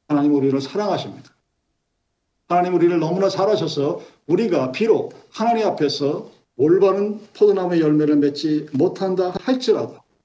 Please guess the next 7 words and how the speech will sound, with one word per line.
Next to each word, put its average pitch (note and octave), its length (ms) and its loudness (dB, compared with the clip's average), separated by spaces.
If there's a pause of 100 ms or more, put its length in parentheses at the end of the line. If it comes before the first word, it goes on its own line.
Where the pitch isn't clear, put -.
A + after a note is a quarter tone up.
(1300)
그런 C#3+ 220 0
우리를 C3+ 500 -2 (520)
미워하지 C#3 520 2
않습니다. A#2+ 460 -8 (1700)
그럼 C#3 200 0
우리가 B2+ 240 0
돌아오기를 C3 720 -2